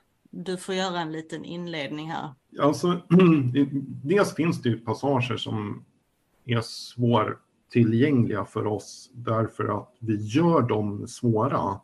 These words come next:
Speaker 2: Ett, ett klassiskt sätt att göra texten svår, det är att man, eh, nu vet jag att det låter som en, en skiv-, en gammal L P-skiva med ett hack i,
Speaker 1: <laughs>
Speaker 2: eh, eh, att vi inte läser hela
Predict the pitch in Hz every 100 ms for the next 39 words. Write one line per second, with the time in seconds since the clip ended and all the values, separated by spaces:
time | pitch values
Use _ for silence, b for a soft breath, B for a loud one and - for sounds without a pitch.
0 | - 139 143 135 123 - - - _ -
1 | 147 139 131 - - 110 - 113 107 131
2 | 120 110 170 175 113 - - 110 110 -
3 | - 127 101 110 139 113 - - 117 107
4 | 107 113 120 - 117 107 107 107 107 104
5 | 104 117 - _ _ _ - 123 - 139
6 | 143 139 143 123 123 117 110 117 117 -
7 | 101 110 104 110 117 120 117 - 123 110
8 | 107 - 123 123 110 110 131 117 - 107
9 | 131 117 107 101 - - - 262 110 -
10 | - - 110 110 107 - 110 - 120 120
11 | 123 123 120 127 117 117 113 135 127 123
12 | 113 110 - 117 104 101 104 101